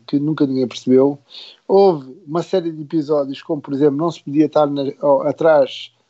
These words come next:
na bancada da, da, da contagem. Eh,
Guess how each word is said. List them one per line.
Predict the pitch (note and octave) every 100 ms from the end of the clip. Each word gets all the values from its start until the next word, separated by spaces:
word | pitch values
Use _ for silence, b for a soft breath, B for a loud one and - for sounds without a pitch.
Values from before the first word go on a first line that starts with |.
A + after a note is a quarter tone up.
| _
na | C3 C#3
bancada | D#3+ C3+ D#3+ C#3+ C3 B2+
da, | A#2+ C#3 C#3
da, | C#3 B2+ C3+ B2 B2
da | A#2 A#2+ C3+ B2+ A#2
contagem. | - C#3+ C#3 C3+ C3+ C3+ D#3+ D#3+ B B B B -
Eh, | C#3+ C#3+ C#3 C#3